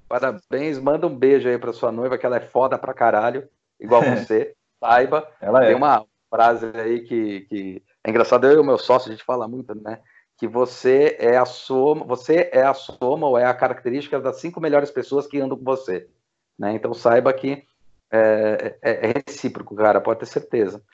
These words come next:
Speaker 1: Essa admiração que você tem por ela, e dá pra perceber esse carinho, admiração. É a admiração que eu tenho por você e pelo carinho que eu tenho por você, por tudo que você batalhou. Então, parabéns aos dois, cara.
Speaker 2: E eu por você.
Speaker 1: E boa sorte aí nessa jornada.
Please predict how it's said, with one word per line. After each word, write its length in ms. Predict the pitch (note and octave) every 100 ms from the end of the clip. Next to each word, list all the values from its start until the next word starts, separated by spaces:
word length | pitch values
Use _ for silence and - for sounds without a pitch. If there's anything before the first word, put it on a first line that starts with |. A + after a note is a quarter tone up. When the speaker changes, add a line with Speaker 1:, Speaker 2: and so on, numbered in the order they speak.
| _
Speaker 1:
Essa 100 | -
admiração 360 | G#2+ A#2+ A#2+ C3
que 60 |
você 60 | A#2+
tem 80 | A#2+
por 120 | A#2+
ela, 140 | A#2
e 20 | A#2
dá 100 | A2+
pra 120 | C#3+
perceber 540 | - B2 - B2 A#2
esse 140 | A#2 -
carinho, 360 | A2 G2 A#2
admiração. 680 | A#2 A2 G#2+ G2 - A2+ C#3 _ _ _
É 100 | -
a 40 | C3+
admiração 480 | C3+ C#3+ C3+ C#3+ C#3+
que 380 | C#3 B2+ A#2 _ _ _
eu 540 | - C3+ F#3+ F3+ C#3+ - _ _ -
tenho 200 | C3+ C3+
por 120 | C3+
você 460 | B2 A#2+ B2+ C3
e 60 | D3+
pelo 220 | D3+ C#3
carinho 300 | C#3 C3 C#3+
que 60 | D#3
eu 40 |
tenho 140 | C#3 C3
por 100 | B2+
você, 260 | A#2+ C3+
por 160 | C#3 C#3 _
tudo 160 | C#3+ D3+
que 60 |
você 200 | D3+ D3
batalhou. 540 | C#3 D3 D3+ B2 A2 - _ _ _
Então, 100 | D3+
parabéns 400 | D#3 F3 C#3+ D#3+
aos 200 | E3+ D#3
dois, 280 | A#2+ G2+ -
cara. 320 | - F#2+ F#2+ - _
Speaker 2:
E 60 |
eu 100 | A#2+
por 160 | B2+ C#3+
você. 260 | E3 E3 C#3
Speaker 1:
E 20 |
boa 200 | D#3+ F3+
sorte 440 | - B2+ C#3 C#3+ C3+
aí 200 | C3+ C3
nessa 240 | B2 B2
jornada. 600 | A#2 A2 G#2+ A#2+ C#3 F3